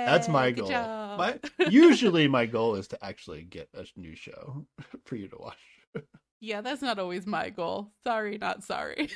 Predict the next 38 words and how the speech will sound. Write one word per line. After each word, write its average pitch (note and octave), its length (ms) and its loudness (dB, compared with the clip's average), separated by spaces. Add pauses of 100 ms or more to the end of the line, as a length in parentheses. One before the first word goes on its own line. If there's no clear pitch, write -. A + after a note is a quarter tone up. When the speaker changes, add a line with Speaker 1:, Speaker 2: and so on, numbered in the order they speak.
(360)
Speaker 2:
<laughs> - 580 -10
Speaker 1:
Even C#4 240 6
with D#3 180 8
Food C3+ 220 0
Wars, F#2+ 460 -10 (280)
I F3 80 -2
thought D3 200 -2
there G#3 100 -2
Speaker 2:
Yeah, F3 80 -2
Speaker 1:
was F3+ 80 -2
Speaker 2:
I G3+ 40 -2
Speaker 1:
a G#3 40 -4
chan-, G3+ 140 -2
Speaker 2:
don't, F3 140 -8 (140)
Speaker 1:
I C#3+ 100 0
kn-, F3 160 0
I F#3+ 100 2
knew G#3 140 4
Speaker 2:
I - 40 4
Speaker 1:
that, F#3+ 80 6
Speaker 2:
mean, F3+ 120 6
Speaker 1:
I - 40 -4
Speaker 2:
did F3 60 0
Speaker 1:
knew G#3 80 10
it G#3 40 12
Speaker 2:
you F#3+ 40 10
Speaker 1:
was D3+ 160 2
low A#2 260 2
chance, D#3+ 380 -4
but A#2+ 160 2
I G#2 220 -4 (120)
still - 280 0
thought A2+ 180 -2
there G#2 100 -6
was G2 100 -8
a F#2+ 40 -10
chance G2 420 -12
that F2 260 -12